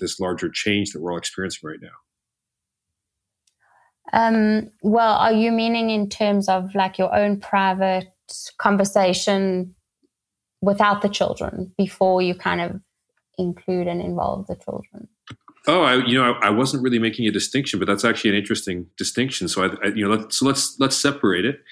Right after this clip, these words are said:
Speaker 1: And, uh, so, so certainly, you know, after the kids go to bed, we'll have conversations about what the next day looks like. We're organizing our schedule.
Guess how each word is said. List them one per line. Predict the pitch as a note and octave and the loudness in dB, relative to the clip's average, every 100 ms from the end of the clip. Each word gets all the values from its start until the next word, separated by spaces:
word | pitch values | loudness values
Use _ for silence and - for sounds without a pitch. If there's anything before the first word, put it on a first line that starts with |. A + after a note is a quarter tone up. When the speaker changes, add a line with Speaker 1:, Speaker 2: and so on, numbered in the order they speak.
| - - - _ _ | -20 -20 -20 _ _
Speaker 1:
And, | A#2+ G#2+ G#2 G#2 G#2 | 0 2 2 2 2
uh, | G2+ G2+ | 2 2
so, | G2+ B2+ A#2+ A#2 | 2 2 4 2
so | - B2 | 0 0
certainly, | - D#3+ D3 A#2+ A2+ - - | 2 2 2 0 -2 -10 -2
you | A#2 | 0
know, | |
after | A2 A2+ | 0 0
the | G#2 | 0
kids | A#2 G#2+ | 0 0
go | G#2+ | 2
to | G2 | 2
bed, | G2 G#2+ A#2 - | 4 2 0 -2
we'll | G#2+ | -2
have | F#2 G2 F#2 - - _ _ - | 0 0 0 -4 -14 _ _ -6
conversations | A#2 G#2 G#2 G#2+ - | -2 0 0 0 0
about | G2+ F#2+ | 0 0
what | G2+ | 0
the | F#2+ | -2
next | F#2+ - | -4 -2
day | G2 | -2
looks | F#2 F#2 - | -2 -6 -6
like. | F#2+ F#2+ | -4 -4
We're | G2 | -2
organizing | F#2 F2 F#2 F2+ - F2 - | -2 0 -2 -2 -6 -10 -8
our | F2 | -6
schedule. | E2 - G2+ G2 G2+ G2 F#2+ | -4 0 0 2 2 2 0